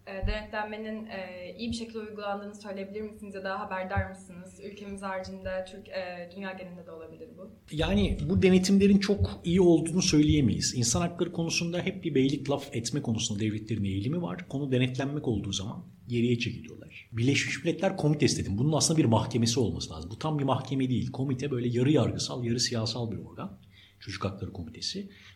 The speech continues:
Speaker 2: Bu çok etkili çalışmıyor. E, Türkiye'de de demin söylediğim iki tane kurum var. Türkiye İnsan Hakları Kurumu ve Kamu Baş Denetçiliği diye. Bunlar da büyük ölçüde hükümet tarafından üyeleri belirleniyor.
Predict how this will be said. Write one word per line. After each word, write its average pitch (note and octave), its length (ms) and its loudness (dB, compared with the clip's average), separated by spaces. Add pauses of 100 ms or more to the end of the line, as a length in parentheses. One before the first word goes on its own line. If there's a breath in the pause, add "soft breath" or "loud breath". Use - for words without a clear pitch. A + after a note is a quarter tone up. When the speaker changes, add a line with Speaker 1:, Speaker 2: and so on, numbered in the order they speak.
Speaker 2:
Bu - 40 -18
çok - 220 -4
etkili D#3+ 300 -2
çalışmıyor. G2+ 540 0 (260)
E, A#2+ 80 -4
Türkiye'de E3 440 0
de D#3 140 2
demin D3+ 160 6
söylediğim D3 360 2
iki - 100 -2
tane C#3 220 -4
kurum B2+ 280 0
var. F2 180 -4 (260)
Türkiye A2+ 260 -6
İnsan A2+ 220 0
Hakları G#2 220 -8
Kurumu G2 300 -6
ve G2 180 -8 (480 soft breath)
Kamu G2+ 220 0
Baş G2 240 -2
Denetçiliği F2 400 -8
diye. D3 180 -6
Bunlar C#3+ 260 -2
da D3+ 100 0
büyük D3 220 0
ölçüde C3 260 0
hükümet D#3+ 420 -6
tarafından F2+ 340 -2
üyeleri E2 320 -8
belirleniyor. D#2+ 480 -10